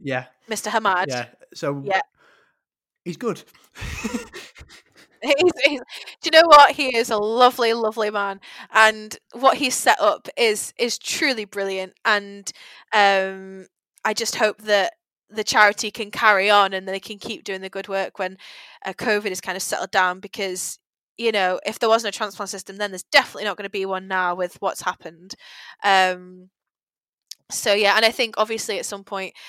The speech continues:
Speaker 2: Mister Mad is gonna wanna pass the baton on to another surgeon in the Royal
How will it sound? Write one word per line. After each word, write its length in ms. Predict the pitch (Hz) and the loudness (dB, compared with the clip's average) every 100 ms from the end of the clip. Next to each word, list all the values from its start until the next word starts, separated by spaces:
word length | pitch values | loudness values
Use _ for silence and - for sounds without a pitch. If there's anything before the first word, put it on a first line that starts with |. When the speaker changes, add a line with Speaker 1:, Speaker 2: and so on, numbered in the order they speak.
| - - | -20 -14
Speaker 2:
Mister 260 | 214 196 208 | -10 -8 -6
Mad 260 | 202 190 190 | -2 -2 -4
is 120 | 185 | -8
gonna 180 | 196 196 | -8 -6
wanna 160 | 190 | -6
pass 240 | - 196 - | -4 -4 -4
the 100 | 202 | 0
baton 380 | 185 - 220 | 0 -2 -10
on 80 | 190 | -12
to 120 | 196 202 | -12 -4
another 180 | 254 | -4
surgeon 380 | 254 233 220 220 | -2 -2 -2 -4
in 60 | 220 | -8
the 80 | 214 | -4
Royal 440 | 220 208 202 208 | -2 2 2 0